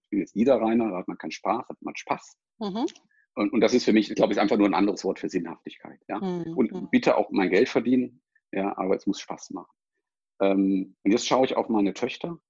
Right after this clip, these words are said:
Speaker 1: äh, und auf die Generation.
Speaker 2: Mhm.
Speaker 1: Ähm, und für die hat das dann noch einen viel höheren Stellenwert. Also die, die, die spiegeln mir, „Oh, nee, für dich will ich nicht arbeiten. Du willst ja immer Ergebnis.“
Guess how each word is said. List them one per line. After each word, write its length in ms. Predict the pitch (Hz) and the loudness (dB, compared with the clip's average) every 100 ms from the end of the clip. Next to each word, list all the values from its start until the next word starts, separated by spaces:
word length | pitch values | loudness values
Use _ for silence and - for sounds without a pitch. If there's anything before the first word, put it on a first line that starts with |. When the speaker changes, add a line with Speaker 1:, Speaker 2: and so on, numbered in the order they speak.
| _ _ | _ _
Speaker 1:
äh, 100 | - 101 | -2 0
und 160 | 98 | 2
auf 180 | - - - - _ _ - | 0 -2 -8 -20 _ _ -12
die 100 | 82 | -10
Generation. 720 | - 87 - 82 - - - _ _ _ _ | -6 -6 -8 -12 -10 -10 -10 _ _ _ _
Speaker 2:
Mhm. 120 | 196 190 | -4 -2
Speaker 1:
Ähm, 300 | 90 90 90 | 0 -2 -2
und 140 | 98 | -4
für 100 | 113 | -2
die 120 | 95 | 0
hat 100 | 110 | 0
das 80 | 101 | 0
dann 120 | 110 | -2
noch 120 | 98 - | -4 -4
einen 140 | - | -8
viel 460 | - - 165 170 147 | -8 -8 -2 -2 0
höheren 300 | 131 - 156 | -2 -2 -4
Stellenwert. 680 | - 143 110 90 - - _ _ | -2 -4 -4 -6 -10 -16 _ _
Also 320 | 101 95 95 - _ _ _ | -4 -2 -4 -6 _ _ _
die, 160 | - - | -6 -4
die, 260 | 113 107 127 | -6 -8 -4
die 180 | 104 180 | -2 0
spiegeln 480 | - 151 143 123 101 | 0 0 2 4 4
mir, 320 | 107 143 - | 4 2 0
„Oh, 140 | 92 87 107 | -4 -4 -4
nee, 160 | 98 | -4
für 160 | 92 95 | -4 -6
dich 320 | 87 131 - | -6 -8 -4
will 140 | 101 90 | -4 -4
ich 140 | - | -2
nicht 240 | 110 - | -2 -2
arbeiten. 540 | 87 78 82 80 - 80 _ _ - | -6 -8 -8 -12 -12 -14 _ _ -4
Du 140 | 101 | -2
willst 260 | 92 131 - | 0 -2 0
ja 100 | 107 | 0
immer 340 | - 175 131 | 0 -2 -2
Ergebnis.“ 800 | - 87 117 - - 87 78 - | -4 -4 -2 -2 -2 -4 -4 -14